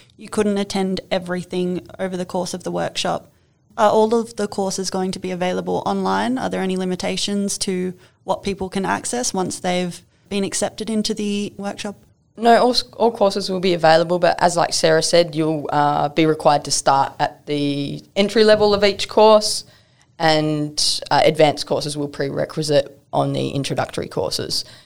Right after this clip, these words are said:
Speaker 2: So you will be required to go through the suite of course material,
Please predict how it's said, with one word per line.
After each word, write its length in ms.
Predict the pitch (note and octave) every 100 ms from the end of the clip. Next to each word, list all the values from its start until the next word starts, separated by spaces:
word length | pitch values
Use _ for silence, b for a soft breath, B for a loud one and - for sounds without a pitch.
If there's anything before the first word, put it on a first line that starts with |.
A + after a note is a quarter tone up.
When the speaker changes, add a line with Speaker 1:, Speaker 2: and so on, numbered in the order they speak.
| B
Speaker 2:
So 120 | E3
you 240 | D#3+ F3+
will 200 | E3 D#3+
be 460 | C#3 C#3+ C#3+ C#3+ C#3+ -
required 480 | - D#3+ B2+ - -
to 80 |
go 180 | C#3+ C3
through 340 | - - D3 D3+
the 160 | D3
suite 420 | - - D3 C3+ -
of 600 | C#3 D3+ - - - - -
course 280 | E3+ D#3
material, 640 | D#3+ - F3 D#3+ D#3 D#3